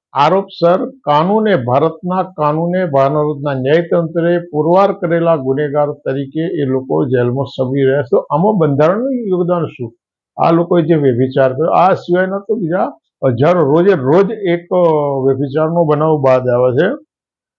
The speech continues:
તો આ ભાઈએ જે આ શબ્દો વાપર્યા છે, અ, ચંદ્રમોહને, અ, તો એ ચંદ્રમોહન, અ, ને આપણે શું કહી શકીએ?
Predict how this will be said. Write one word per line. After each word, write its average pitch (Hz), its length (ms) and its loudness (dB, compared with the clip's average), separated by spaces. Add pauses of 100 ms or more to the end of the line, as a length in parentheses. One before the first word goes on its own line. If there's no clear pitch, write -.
(180)
તો 240 120 0
આ 214 200 4
ભાઈએ 233 500 2
જે 214 260 2
આ 170 280 2
શબ્દો 139 420 0
વાપર્યા 143 420 2
છે, 151 560 2 (840)
અ, 123 280 -8 (640)
ચંદ્રમોહને, 156 1080 2
અ, 135 100 -4
તો 127 200 -8
એ 180 100 0
ચંદ્રમોહન, 170 800 0
અ, 175 400 0 (1040)
ને 160 100 0
આપણે 165 240 2
શું - 280 0
કહી 147 160 2
શકીએ? 120 440 -4